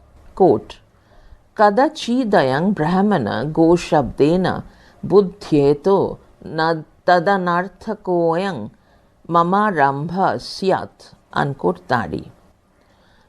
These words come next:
चौर, चौरभ्यब्रवीत्, कोट, तवापि यदि भक्षणायोपस्थितस्तस्यान्तरे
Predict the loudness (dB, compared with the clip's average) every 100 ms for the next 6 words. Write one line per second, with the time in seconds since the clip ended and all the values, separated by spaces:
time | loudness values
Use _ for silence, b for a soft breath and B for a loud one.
0 | _ -2 2 2 2 0 -2 -4 _ _
1 | _ _ _ _ _ _ _ _ _ _
2 | _ _ _ _ _ _ -20 _ _ -2
3 | 2 4 2 2 0 -4 _ _ _ 0
4 | 0 0 -6 -2 0 2 -2 -8 -12 -20
5 | _ _ _ -2 0 0 -4 -16 -20 b
6 | b b b b _ 2 4 4 4 0
7 | -4 -4 0 2 2 0 -4 -6 -4 -4
8 | -4 -6 -8 -4 0 0 0 0 0 -2
9 | 0 0 0 -4 -10 -6 -4 -2 -2 0
10 | -2 -6 -14 _ _ _ _ _ _ _
11 | _ _ _ _ 0 0 -2 -4 -2 0
12 | -2 -6 -8 -12 -20 -20 -2 0 2 0
13 | -2